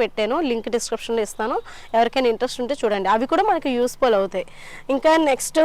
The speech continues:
మనకి ఏంటంటే నిమ్మకాయలు. నిమ్మ చెట్టు టెర్రస్ మీద ఎంతవరకు బెటర్ అంటే, నేనైతే పళ్ళ మొక్కలు చాలా బెస్ట్ అని చెప్తాను, కానీ ఇయర్కి ఒ-, ఒకసారే వస్తుంది పంట. నిమ్మ చెట్టు అయితే అలా కాదు, నిత్యం ఉంటాయి ఏదో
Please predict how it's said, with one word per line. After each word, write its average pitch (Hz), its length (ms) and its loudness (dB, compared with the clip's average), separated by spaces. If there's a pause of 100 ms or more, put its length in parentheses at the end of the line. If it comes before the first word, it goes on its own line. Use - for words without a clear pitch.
(160)
మనకి 262 320 4
ఏంటంటే 269 360 2 (120)
నిమ్మకాయలు. 247 480 2 (560)
నిమ్మ 277 240 6
చెట్టు 330 220 0 (100)
టెర్రస్ 277 340 6
మీద 294 120 6 (100)
ఎంతవరకు 277 420 4 (120)
బెటర్ 254 260 6
అంటే, 254 200 2 (160)
నేనైతే 247 460 4 (200)
పళ్ళ 226 180 6 (100)
మొక్కలు 277 280 0 (100)
చాలా 220 300 4
బెస్ట్ 240 220 0
అని 233 120 0
చెప్తాను, 208 360 -4 (360)
కానీ 269 160 8 (100)
ఇయర్కి 285 340 6
ఒ-, 226 160 6 (160)
ఒకసారే 294 440 6
వస్తుంది 277 360 0
పంట. 233 240 2 (460)
నిమ్మ 277 140 4 (100)
చెట్టు 330 180 4
అయితే 302 180 4
అలా 262 120 8 (100)
కాదు, 262 160 6 (120)
నిత్యం 302 380 -2
ఉంటాయి 269 240 2 (100)
ఏదో 247 140 4